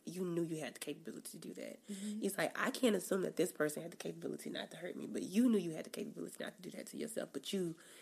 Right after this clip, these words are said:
Speaker 1: did it anyway, something like that. That's why it's so hard for me to forgive myself, um, especially if it's something that I worked really hard not to do. Or like, for instance, when you, um, like, if you doing a fast and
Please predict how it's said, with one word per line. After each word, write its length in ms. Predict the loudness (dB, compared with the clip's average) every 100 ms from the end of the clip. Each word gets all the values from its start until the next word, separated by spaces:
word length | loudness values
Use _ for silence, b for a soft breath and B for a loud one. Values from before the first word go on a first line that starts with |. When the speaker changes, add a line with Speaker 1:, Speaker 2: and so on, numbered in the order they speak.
| B
Speaker 1:
did 160 | 4 4
it 140 | 4
anyway, 400 | -2 -6 -8 -8
something 340 | -8 -10 -4 -4
like 180 | -4 -4
that. 200 | 0 6
That's 280 | 8 8
why 140 | 6 2
it's 120 | 2
so 80 | -2
hard 180 | 0 -4
for 120 | -4
me 160 | -4
to 60 | -6
forgive 300 | -6 -6 -4
myself, 640 | -4 -4 -4 -6 -6 -10 -10 B B B B B
um, 540 | -2 -2 -2 -4 -8 -12 _
especially 440 | -4 4 4 6 2
if 100 | 0
it's 100 | -2
something 280 | -2 -4 -4
that 80 |
I 100 | -2
worked 320 | 0 0 -2 0
really 200 | 0 0
hard 300 | -2 -2 0
not 200 | -2 -4
to 80 |
do. 260 | -2 0 0 -2 4
Or 60 | 8
like, 200 | 8 8
for 80 | 6
instance, 540 | 6 4 2 2 2
when 240 | 4 4 4
you, 160 | 2 4
um, 640 | 4 4 0 -2 -2 -6 -6 -10 -14 -20 -20 -8
like, 220 | 0 4
if 120 | 4 4
you 100 | 2
doing 260 | 4 2
a 40 | 2
fast 600 | 2 2 2 -4 -6 -6
and 320 | -8 -6